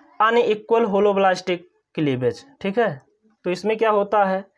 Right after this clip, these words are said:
जाइगोट के दोनों कोरक खंड समान आकार के नहीं होते हैं, ठीक है। जाइगोट के जो दोनों कोरक खंड होते हैं, ब्लास्टोमेयर होते हैं, वो समान आकार के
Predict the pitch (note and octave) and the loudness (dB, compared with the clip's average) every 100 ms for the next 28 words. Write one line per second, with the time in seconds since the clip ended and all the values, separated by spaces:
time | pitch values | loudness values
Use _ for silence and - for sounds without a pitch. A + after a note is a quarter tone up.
0 | _ _ _ _ _ _ E3 D3+ F3+ F#3 | _ _ _ _ _ _ -8 0 2 2
1 | F#3 A#3+ B3 B3 A#3 G#3+ A3 A#3+ A#3 G#3+ | 2 2 2 0 2 2 4 2 4 4
2 | G#3+ G#3+ - F3 B2 - _ _ _ _ | 4 0 -2 -2 -2 -8 _ _ _ _
3 | _ _ - F#3 F#3+ G#3 A3+ G#3 G3+ G3+ | _ _ -2 0 2 2 2 0 2 0
4 | A3 A#3+ A#3+ F#3 C#3+ B2+ A#2+ A#2 A#2 - | 0 0 0 0 -2 -4 -6 -10 -10 -8
5 | G3+ A#3 F#3 C3+ _ _ _ _ _ - | -2 -2 -2 -8 _ _ _ _ _ -6
6 | E3 E3+ E3+ G3 G#3 A#3 A3 A3 G3 F#3+ | -2 0 0 -2 0 0 0 0 0 -2
7 | G3+ G3+ G3 F#3+ F#3+ G3+ F#3+ E3+ F3+ F3+ | -2 -2 -2 -2 -2 -4 -2 -2 -4 -2
8 | E3+ D#3+ D#3+ F3+ F3 F3 D3+ D3+ D#3+ E3 | -2 -2 -2 -2 0 0 -2 -2 -4 -2
9 | E3 E3 D#3 D#3 D#3 D#3 C#3+ C#3+ C#3+ F3+ | -2 -2 -2 -2 -2 -2 -2 -4 -4 -2
10 | G#3+ | -4